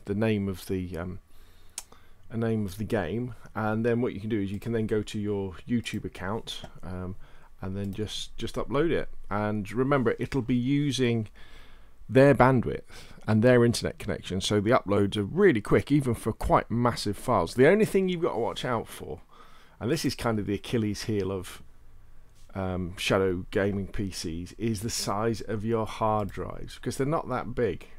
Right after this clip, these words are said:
Um, when you start off, you just get a two hundred and fifty-six gigabyte S S D, and I think it's for another three pounds a month, you get another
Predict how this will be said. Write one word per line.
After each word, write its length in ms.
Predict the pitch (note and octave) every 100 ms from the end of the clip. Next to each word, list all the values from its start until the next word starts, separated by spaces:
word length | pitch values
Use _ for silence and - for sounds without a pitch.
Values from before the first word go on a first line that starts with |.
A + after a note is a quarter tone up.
| -
Um, 320 | F#2 F2+ F2+ - - - - - - - - -
when 140 | C#3
you 60 | B2
start 240 | - E2+
off, 240 | B2+ -
you 80 | A2+
just 180 | A#2 -
get 140 | A#2
a 40 | -
two 140 | -
hundred 240 | B2 G#2+ G#2
and 80 |
fifty-six 480 | - - A2 - -
gigabyte 360 | - G2 G#2 -
S 200 | - -
S 160 | G#2+ -
D, 380 | B2+ E2+ G2 - - - -
and 220 | G2 G2
I 60 |
think 260 | F2+ B2+ A2
it's 180 | A2 -
for 160 | -
another 240 | G#2 A#2 G2+
three 240 | - A2+
pounds 260 | G2 G#2 G2+
a 40 |
month, 260 | G#2 G2 -
you 60 |
get 120 | F#2+ G#2
another 300 | A#2 G#2